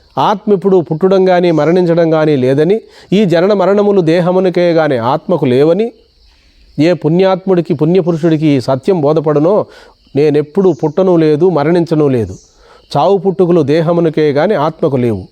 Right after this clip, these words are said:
అని ఆ బుద్ధిలో సత్యం గోచరిస్తుంది. మరణం కూడా నే-, నాకు దృశ్యమే, స్వర్గ నరకములు కూడా నాకు దృశ్యములే.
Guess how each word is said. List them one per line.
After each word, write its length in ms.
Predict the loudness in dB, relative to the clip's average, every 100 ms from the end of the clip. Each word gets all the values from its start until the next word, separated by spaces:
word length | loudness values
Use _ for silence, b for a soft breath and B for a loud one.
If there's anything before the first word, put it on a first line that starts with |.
| _ _ _ _ -4
అని 420 | -2 0 0 -2 -6 B B -4
ఆ 140 | -4
బుద్ధిలో 600 | -2 -2 0 0 0 -2 -10 _ _ _ _ _ _ _ -10
సత్యం 500 | -6 -4 -2 0 0
గోచరిస్తుంది. 640 | 0 -2 -6 -8 -14 -16 -20 _ _ _ _ _ _ _ _ _ _ _ -20 -20 -10
మరణం 460 | -4 0 2 2 2
కూడా 360 | 2 0 2 0
నే-, 320 | 0 0 -2
నాకు 520 | -2 -2 -4 -6 -6 -16 _ _ _ _ -4
దృశ్యమే, 520 | -4 0 0 0 -4 -12 b b b b b b b b b b
స్వర్గ 380 | -4 -2 0 0
నరకములు 460 | 0 -2 0 2
కూడా 300 | 2 2 2
నాకు 480 | 0 0 0 0 -2 -8 _ -10
దృశ్యములే. 600 | -4 -2 0 0 0 -2